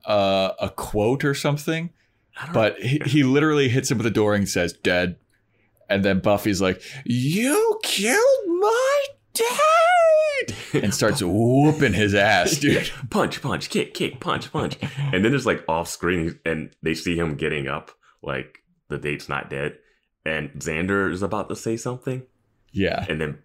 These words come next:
Speaker 1: No, no,
Speaker 2: Willow's
Speaker 1: no.
Speaker 2: oh,
Speaker 1: Willow's
Speaker 2: Willow.
Speaker 1: about to say
Speaker 2: Oh.
Speaker 1: something.
Speaker 2: And then
Speaker 1: And then
Speaker 2: Xander's
Speaker 1: Xander's like, "She's a little busy right now." <laughs>
Speaker 2: Yeah, he's like, "No, no, no. Let her use this anger because
Speaker 1: Yeah.
Speaker 2: otherwise she can't kill a vampire <laughs> unless,
Speaker 1: Yeah.
Speaker 2: unless she's defending her, her date."
Speaker 1: So,
Speaker 2: And,
Speaker 1: yeah.
Speaker 2: uh,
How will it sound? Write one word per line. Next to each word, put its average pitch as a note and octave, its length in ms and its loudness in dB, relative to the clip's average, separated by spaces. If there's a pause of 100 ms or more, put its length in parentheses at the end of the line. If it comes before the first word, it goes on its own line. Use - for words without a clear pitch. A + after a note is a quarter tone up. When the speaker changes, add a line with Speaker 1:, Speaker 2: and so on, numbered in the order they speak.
Speaker 1:
No, D3 140 4
no, D#3+ 120 6
Speaker 2:
Willow's G#2 140 4
Speaker 1:
no. G#2 300 0
Speaker 2:
oh, C#2 200 -4
Speaker 1:
Willow's B2+ 440 6
Speaker 2:
Willow. - 100 -2
Speaker 1:
about F2+ 120 2
to F#2 80 -4
say F2 140 -2
Speaker 2:
Oh. E2+ 40 0
Speaker 1:
something. E2 480 -2 (160)
Speaker 2:
And D#2 140 -6
then D2+ 160 -2
Speaker 1:
And G#2+ 120 2
then G2+ 100 2
Speaker 2:
Xander's - 80 2
Speaker 1:
Xander's G#2 260 2
like, F#2+ 280 -2 (140)
"She's G#3 200 0
a A3 60 -2
little G3+ 200 2
busy G2+ 300 0
right F2 220 -2
now." E2 340 -4
<laughs> - 260 -4
Speaker 2:
Yeah, G2 60 0
he's F#2+ 200 -2
like, A2 100 -4
"No, A#2+ 160 -4
no, C#3 180 0
no. B2 140 -2 (160)
Let G#2 160 0
her C3+ 140 -2
use F#2 580 -2
this D#2 160 -4
anger C2 420 -8 (240)
because F#2+ 280 -2
Speaker 1:
Yeah. G2 80 4
Speaker 2:
otherwise F2+ 360 4
she D2 100 -6
can't D2 280 -8
kill D#2+ 220 -4
a C#2+ 40 -6
vampire B1 540 -12 (220)
<laughs> - 200 -20
unless, F#2 360 2 (100)
Speaker 1:
Yeah. - 100 -20
Speaker 2:
unless E2+ 160 -2
she's D#2 200 -8
defending D#2+ 600 -6
her, F2 200 -14 (220)
her D#2 140 -2 (100)
date." - 320 -10 (1040)
Speaker 1:
So, E2+ 120 -2
Speaker 2:
And, E2+ 120 2
Speaker 1:
yeah. E2 360 2
Speaker 2:
uh, D2 140 -4